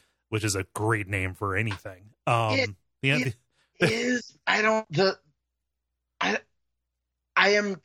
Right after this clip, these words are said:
Speaker 2: constantly annoyed by the abbreviation of small to sma.
Speaker 1: I, I like,
Speaker 2: And I
Speaker 1: may-,
Speaker 2: don't
Speaker 1: may-,
Speaker 2: know why.
Speaker 1: maybe, maybe I can hear it more clearly.
Speaker 2: I don't,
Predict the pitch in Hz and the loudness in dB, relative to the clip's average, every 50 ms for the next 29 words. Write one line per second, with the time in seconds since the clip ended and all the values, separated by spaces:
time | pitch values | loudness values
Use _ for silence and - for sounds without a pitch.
0 | - - - - - - - - 131 143 156 165 156 - - - 170 156 - 139 | -6 -4 -2 -2 -2 -4 -6 -2 0 0 2 0 0 -4 -6 -6 -6 -4 0 2
1 | 151 143 135 - _ - 120 113 110 104 101 101 98 101 101 95 98 95 90 - | 4 4 4 2 _ 2 2 2 4 4 6 6 6 8 6 6 4 4 2 0
2 | - _ _ _ - - - - 101 104 107 104 101 - 101 101 101 95 92 82 | -4 _ _ _ -16 -8 2 4 6 6 6 4 0 -2 -2 0 0 0 0 0
3 | 95 92 95 98 92 92 95 95 92 92 95 95 - - 104 95 95 90 - - | -2 2 2 2 2 2 2 2 2 2 2 2 2 2 2 2 2 0 2 2
4 | 98 95 87 87 - _ _ _ _ _ _ _ _ _ _ _ _ _ _ - | 2 2 2 -2 -16 _ _ _ _ _ _ _ _ _ _ _ _ _ _ -6
5 | - - - - - - 110 110 113 113 104 107 113 120 123 131 131 135 135 135 | -2 0 2 2 2 2 4 4 6 6 8 8 8 8 8 8 6 6 4 2
6 | - - - 131 110 107 - - - - - - 95 95 92 90 90 90 92 101 | -2 -4 0 0 0 0 -2 -6 -4 -4 -4 -4 -4 0 2 4 4 6 6 6
7 | 110 120 131 143 139 - _ _ _ _ _ _ _ _ _ _ _ _ _ _ | 4 4 2 0 -4 -8 _ _ _ _ _ _ _ _ _ _ _ _ _ _
8 | _ _ _ _ _ _ _ _ _ _ _ _ _ _ _ _ _ _ _ _ | _ _ _ _ _ _ _ _ _ _ _ _ _ _ _ _ _ _ _ _
9 | _ _ _ _ _ _ _ _ _ _ _ _ - - - - 180 170 160 156 | _ _ _ _ _ _ _ _ _ _ _ _ -10 -8 -8 -2 2 2 4 6
10 | 156 139 147 156 175 214 - 180 220 208 180 151 131 135 127 113 104 98 92 92 | 6 6 6 6 6 4 2 2 4 4 4 6 6 6 6 6 4 2 0 0
11 | 156 170 185 196 202 202 - 147 135 120 120 120 117 101 104 95 92 - - 110 | 0 0 2 2 -2 -2 -2 -4 -4 -2 0 -2 -2 -2 -6 -10 -10 -8 -8 -8
12 | 98 92 90 85 80 80 - _ _ _ _ _ _ _ _ _ _ _ _ _ | -8 -6 -8 -10 -12 -16 -20 _ _ _ _ _ _ _ _ _ _ _ _ _
13 | _ _ _ - 165 180 220 247 | _ _ _ 2 4 4 4 2